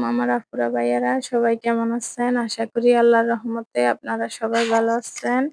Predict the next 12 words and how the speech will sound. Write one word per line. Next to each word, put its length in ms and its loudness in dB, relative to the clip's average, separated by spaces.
তো 80 10
আমি 240 6
আজকে 320 0
চলে 280 2
আসছি 400 -2
আপনাদের 440 2
সাথে 380 0
নতুন 460 2
আরেকটি, 580 0
আহ, 320 2
ব্লগ 340 4
নিয়ে। 320 4